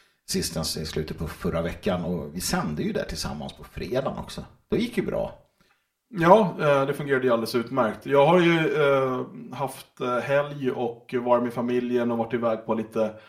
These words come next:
Speaker 2: skördefest och lite annat sånt. Eh, så det har varit, eh, trevligt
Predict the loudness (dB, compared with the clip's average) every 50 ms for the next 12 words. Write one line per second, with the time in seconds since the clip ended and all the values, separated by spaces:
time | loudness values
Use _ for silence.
0 | -20 -20 -20 -20 -20 -20 _ _ _ _ _ _ -8 -2 4 6 8 8 8 8
1 | 6 4 2 0 0 0 0 0 0 0 -4 -8 -6 -6 -6 -6 -6 -8 -6 -6
2 | -4 -4 -4 -4 -6 -6 -6 -4 -4 -4 -6 -10 -12 -8 -6 -4 -2 -2 -2 -4
3 | -4 -2 -2 0 0 0 2 2 2 2 2 0 -4 -8 -12 _ 0 2 2 4
4 | 6 6 6 4 2 0 -2 -2 -4 -6 -8 -4 -2 0 0 2 4 4 4 4
5 | 4 4 4 4 2 -2